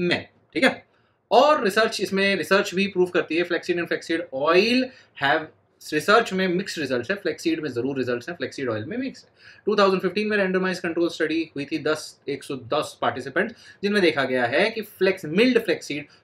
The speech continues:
lowers the cholesterol, uh, total and एलडीएल cholesterol in people with peripheral artery disease, ठीक है? और ऐसे ही कुछ studies और पहले भी दो हज़ार नौ में भी हुई है, जिसमें भी ये देखा गया है कि it is better, उसमें भी कोलेस्ट्रॉल lowering effect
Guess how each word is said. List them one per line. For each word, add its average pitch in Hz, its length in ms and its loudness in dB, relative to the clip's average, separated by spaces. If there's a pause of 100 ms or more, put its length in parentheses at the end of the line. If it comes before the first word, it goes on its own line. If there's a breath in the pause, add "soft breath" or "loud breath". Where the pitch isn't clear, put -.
lowers 196 260 6
the 147 120 0
cholesterol, 135 460 -2 (320 loud breath)
uh, - 100 0
total 190 280 6
and 151 200 0 (120)
एलडीएल 165 480 4
cholesterol 131 360 0
in 165 60 -4
people 127 280 -6
with 202 120 0
peripheral 127 480 -4 (140)
artery 104 300 -8
disease, 165 280 -2 (1120)
ठीक 156 140 0
है? - 180 0 (200 loud breath)
और 165 300 6
ऐसे 180 220 4
ही 226 200 0
कुछ - 180 -4
studies 170 340 4
और 170 280 4
पहले 156 340 0
भी 180 240 0
दो 139 140 0
हज़ार 147 220 2
नौ 139 300 -2
में 180 120 0
भी 185 80 -2
हुई 185 180 4
है, 196 160 0 (320 loud breath)
जिसमें 165 280 0
भी 165 120 4
ये 160 60 2
देखा 135 240 -2
गया 127 200 -2
है 147 180 -2
कि 147 220 -6
it 147 120 -2
is 208 80 -4
better, - 500 -4 (220)
उसमें 120 260 -8
भी 151 60 -6
कोलेस्ट्रॉल 127 420 -4
lowering 110 300 -4
effect 139 260 -8